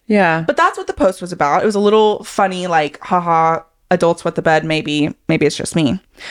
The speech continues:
Speaker 2: So I
Speaker 1: And then
Speaker 2: had
Speaker 1: the creepers came out.
Speaker 2: Then the creepers came
Speaker 1: Who
Speaker 2: out.
Speaker 1: knew people were into this?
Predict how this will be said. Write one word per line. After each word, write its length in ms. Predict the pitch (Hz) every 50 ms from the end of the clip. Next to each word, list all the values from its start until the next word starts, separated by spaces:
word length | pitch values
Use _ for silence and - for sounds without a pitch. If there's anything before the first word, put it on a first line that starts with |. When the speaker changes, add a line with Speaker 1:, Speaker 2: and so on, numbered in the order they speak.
| - - -
Speaker 2:
So 160 | - - -
I 40 | -
Speaker 1:
And 100 | 190 190
then 160 | 202 208 202
Speaker 2:
had 100 | 208 202
Speaker 1:
the 40 | -
creepers 360 | - 202 175 - 160 156 151
came 200 | - - 156 147
out. 280 | 143 139 139 139 139 - -
Speaker 2:
Then 260 | - 220 240 247 262
the 80 | 277 269
creepers 380 | - 247 214 214 190 175 -
came 140 | - 269 302
Speaker 1:
Who 40 | 311
Speaker 2:
out. 60 | 277
Speaker 1:
knew 180 | 262 262 262 254
people 320 | - 240 208 196 226 208
were 140 | 208 208 202
into 220 | 175 147 143 143
this? 360 | 139 143 143 147 143 - -